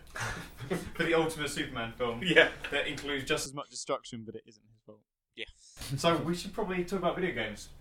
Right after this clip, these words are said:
Speaker 2: 'cause that's the, uh, idea. So.
Speaker 1: They're like board games.
Speaker 2: But they come, they come on V H S tapes, don't they?
Speaker 1: Yeah.
Speaker 2: <laughs> Yeah.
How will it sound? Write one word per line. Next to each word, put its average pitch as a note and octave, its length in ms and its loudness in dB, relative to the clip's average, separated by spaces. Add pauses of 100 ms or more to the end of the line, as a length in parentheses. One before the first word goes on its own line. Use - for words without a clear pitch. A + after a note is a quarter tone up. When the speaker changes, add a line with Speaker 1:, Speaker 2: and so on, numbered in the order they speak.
(400)
Speaker 2:
'cause A2 300 -12 (880)
that's A2 200 -12
the, A2+ 220 -6
uh, G#2+ 100 -6 (140)
idea. A#2 380 -6 (300)
So. - 140 -10
Speaker 1:
They're C#3 140 6
like E3+ 280 4
board F#3 280 2
games. G2 440 -2 (920)
Speaker 2:
But D3+ 80 2
they D3+ 60 2
come, F3+ 260 4
they D#3 120 4
come D3+ 140 -2
on C#3 180 -2
V C3+ 100 2
H A#2+ 180 0
S C3+ 140 -4
tapes, G2 300 -12
don't G#2 160 -8 (140)
they? E3 160 4
Speaker 1:
Yeah. C#3 160 8 (240)
Speaker 2:
<laughs> - 40 -6
Yeah. - 180 -4